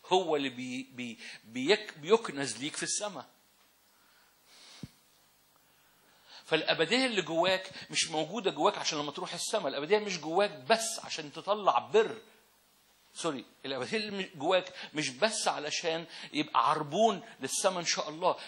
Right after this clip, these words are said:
الأبدية اللي جواك دي بتتاجر بيها عشان تطلع بر ليك في كل لحظة، تطلع قوة ليك في كل لحظة، تطلع شفاء ليك ده في كل لحظة، وده تجارة.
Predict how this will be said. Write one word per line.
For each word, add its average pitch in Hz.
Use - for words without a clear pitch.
الأبدية 151
اللي 220
جواك 175
دي 139
بتتاجر 160
بيها 151
عشان 165
تطلع 208
بر 220
ليك 180
في 143
كل 180
لحظة، 165
تطلع 151
قوة 196
ليك 143
في -
كل 160
لحظة، 151
تطلع 147
شفاء 202
ليك 151
ده 127
في -
كل 160
لحظة، 147
وده 127
تجارة. 120